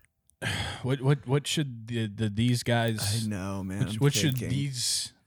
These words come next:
Speaker 1: guys and girls comment
Speaker 2: I
Speaker 1: this
Speaker 2: had
Speaker 1: week?
Speaker 2: the best one in the car. I was like, "Oh, that's it. I won't forget it."
Speaker 1: Yeah.
Speaker 2: It could be in my phone, actually, but I'm not gonna do all that right now. Jesus Christ. Uh, maybe it was like a,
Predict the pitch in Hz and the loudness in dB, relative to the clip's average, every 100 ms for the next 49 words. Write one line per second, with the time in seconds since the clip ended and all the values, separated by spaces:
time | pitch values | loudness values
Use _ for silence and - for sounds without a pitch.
0 | - 131 127 120 110 117 110 123 113 107 | 0 2 4 4 2 -2 2 2 4 2
1 | 101 - - 113 110 95 - 123 117 127 | -2 -6 -4 -2 0 -2 0 2 4 2
2 | 110 - 117 117 113 113 107 113 104 101 | 0 -6 -2 -2 0 -2 -4 -4 -6 -6
3 | 104 - 95 95 104 95 - - - - | -8 -6 -4 -2 -4 -8 -12 -16 -20 -16
4 | - 101 - 110 113 117 113 - 104 95 | -12 -12 -6 -4 -2 -2 -4 -6 -6 -6
5 | 95 76 - _ _ _ _ _ _ _ | -6 -8 -10 _ _ _ _ _ _ _
6 | _ _ _ - 78 69 71 - 127 151 | _ _ _ -10 -8 -8 -10 -8 -6 -6
7 | 123 104 101 101 104 107 110 87 104 - | -6 -8 -10 -12 -12 -8 -6 -4 -6 -6
8 | 95 92 110 107 107 - - - 65 58 | -8 -6 -4 -4 -4 -6 -6 -6 -6 -10
9 | - 64 - 123 - - 92 - - - | -10 -8 -8 -8 -12 -14 -12 -12 -14 -12
10 | - 71 - - - 135 139 131 120 127 | -10 -8 -10 -12 -6 0 2 2 2 0
11 | 196 - 175 147 131 107 | 0 -2 -2 0 0 -2